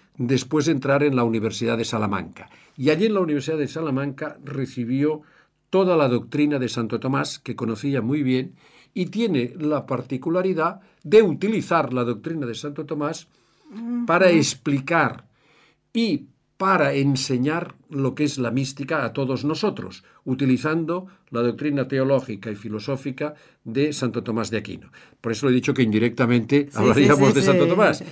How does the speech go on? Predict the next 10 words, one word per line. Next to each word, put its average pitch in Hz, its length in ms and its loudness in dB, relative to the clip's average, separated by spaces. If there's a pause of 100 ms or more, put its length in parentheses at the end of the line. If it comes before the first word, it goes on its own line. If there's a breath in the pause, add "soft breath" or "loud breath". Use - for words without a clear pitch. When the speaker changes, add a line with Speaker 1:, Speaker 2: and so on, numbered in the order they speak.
(120)
Speaker 1:
¿eh? 196 240 2 (200 loud breath)
Es 156 180 -2
un 185 120 -2
Speaker 2:
Muy 180 140 6
Speaker 1:
autor 165 300 4
Speaker 2:
bien. - 40 -18 (180 soft breath)
Speaker 1:
tomista. 196 600 -6 (360 soft breath)
Y, 147 300 4
de 143 160 4
hecho, 180 400 -2